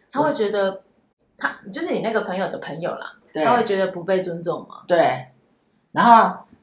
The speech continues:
Speaker 2: 我，我是一个，我，我那个朋友做事就是很认真，
Speaker 1: 对。
Speaker 2: 很直白，
Speaker 1: 嗯。
Speaker 2: 就是他有什么想法就会马上跟那个，那个
Speaker 1: 长官说。
Speaker 2: 长官讲。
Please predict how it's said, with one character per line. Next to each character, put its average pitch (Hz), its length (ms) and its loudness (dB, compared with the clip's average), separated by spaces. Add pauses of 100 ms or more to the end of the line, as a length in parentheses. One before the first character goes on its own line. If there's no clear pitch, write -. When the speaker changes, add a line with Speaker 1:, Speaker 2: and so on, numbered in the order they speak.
Speaker 2:
我， 170 180 2
我 175 160 4
是 208 160 -2
一 240 100 -2
个， 180 420 2 (240)
我， 165 120 -4
我 170 180 0
那 226 100 0
个 233 60 0
朋 196 140 -2
友 180 140 -2
做 175 220 -2
事 175 180 -8
就 170 140 -4
是 165 120 -8
很 139 200 -10
认 143 200 -4
真， 127 280 -10 (160)
Speaker 1:
对。 - 180 -14 (100)
Speaker 2:
很 139 180 -8
直 139 220 -8
白， - 320 -8 (200)
Speaker 1:
嗯。 160 100 -20
Speaker 2:
就 196 140 -4
是 196 80 -8
他 202 180 -4
有 190 100 -2
什 165 120 -8
么 135 100 -8
想 127 220 -8
法 120 160 -8
就 147 140 -8
会 156 160 -4
马 117 220 -10
上 135 240 -10
跟 135 220 -6
那 135 140 -10
个， - 100 -16 (680)
那 156 140 -10
个 - 40 -6
Speaker 1:
长 165 80 -6
官 170 200 -8
说。 160 160 -14
Speaker 2:
长 117 220 -4
官 139 240 -8
讲。 123 220 -12